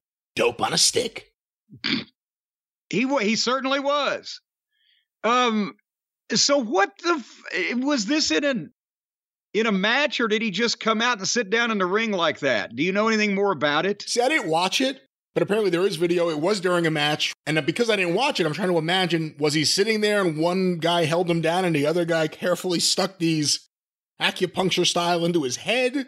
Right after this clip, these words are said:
Speaker 2: Yeah,
Speaker 1: Or how does it
Speaker 2: fifteen
Speaker 1: happen?
Speaker 2: times.
Speaker 1: Yeah, how does it happen?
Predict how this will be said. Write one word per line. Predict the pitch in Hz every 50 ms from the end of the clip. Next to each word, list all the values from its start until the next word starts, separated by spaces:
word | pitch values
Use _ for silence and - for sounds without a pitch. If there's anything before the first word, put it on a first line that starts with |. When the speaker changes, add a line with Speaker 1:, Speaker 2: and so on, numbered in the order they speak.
| - -
Speaker 2:
Yeah, | 302 294 - 196 - - 294 311 302
Speaker 1:
Or | - -
how | - 294 294
does | 294 294 240
it |
Speaker 2:
fifteen |
Speaker 1:
happen? | 226 262 269 277 262 240 202 135 101
Speaker 2:
times. | 82 80 - - -
Speaker 1:
Yeah, | 247 294 302 -
how | 208 247
does | 320 - 311
it | -
happen? | 269 285 311 302 - 151 - - -